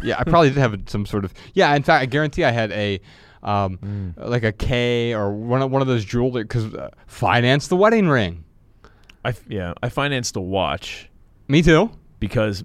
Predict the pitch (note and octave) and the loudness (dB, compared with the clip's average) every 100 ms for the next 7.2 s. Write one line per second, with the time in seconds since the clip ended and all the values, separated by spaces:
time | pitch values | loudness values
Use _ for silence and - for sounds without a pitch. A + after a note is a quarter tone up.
0 | - G#2+ G#2+ G2 G#2+ A2 G2 G2 F#2+ F#2+ | -12 -6 -6 -2 0 2 0 -2 0 0
1 | F#2+ F2+ F#2 F2 E2 E2 D#2+ D2 C#2 - | 2 2 2 0 -2 0 0 0 -2 -6
2 | - - - _ - - - - G2+ - | -14 -20 -20 _ -20 -20 -20 -10 -6 -4
3 | G2 F#2 F2+ E2+ D#2+ - D2 B1+ A1+ - | -4 -2 -2 -2 -4 -4 -6 -6 -8 -14
4 | - - - G#2+ G#2+ C#3+ - F#2+ F#2 E2+ | -20 -10 -4 -2 0 -2 -2 -2 0 -2
5 | E2 F#2+ F2 F#2 F2 E2+ D2+ E2 F#2 - | -2 -2 -4 -4 -2 -2 -2 -4 -4 -4
6 | - D#2+ D2 D2 D#2 - _ _ _ - | -6 -4 -2 -4 -6 -12 _ _ _ -4
7 | E2 | -2